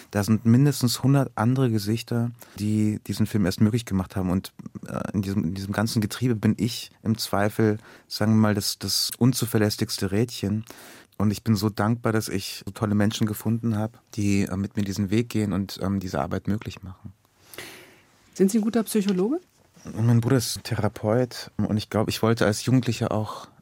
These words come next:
Speaker 1: äh, mal Psychologie studieren. Ich glaub, ich hab ein gewisses Grad an emotionaler Intelligenz, das gerade so ausreicht, dass ich meinen Job gut machen kann. Ich glaube, was ich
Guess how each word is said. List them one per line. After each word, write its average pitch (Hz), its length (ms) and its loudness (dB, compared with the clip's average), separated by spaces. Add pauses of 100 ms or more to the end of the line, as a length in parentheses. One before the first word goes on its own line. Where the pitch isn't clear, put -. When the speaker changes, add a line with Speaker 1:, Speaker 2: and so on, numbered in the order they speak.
Speaker 1:
äh, 101 140 2
mal 101 340 2
Psychologie 107 600 -4
studieren. 123 880 -4 (680)
Ich - 100 -12
glaub, 107 160 -2
ich 110 80 -4
hab 117 80 -2
ein 110 60 4
gewisses 107 360 0
Grad 113 240 -2
an 98 100 2
emotionaler 107 440 2
Intelligenz, 104 560 2
das - 220 0
gerade 107 420 2
so 104 180 -2
ausreicht, 104 880 -4 (440)
dass 98 180 -2
ich 98 140 -4
meinen 98 240 4
Job 101 360 -2 (460)
gut 107 220 -6
machen 117 260 0
kann. 110 280 -2 (300)
Ich - 200 -14
glaube, 113 520 0
was 110 140 -4
ich - 240 -6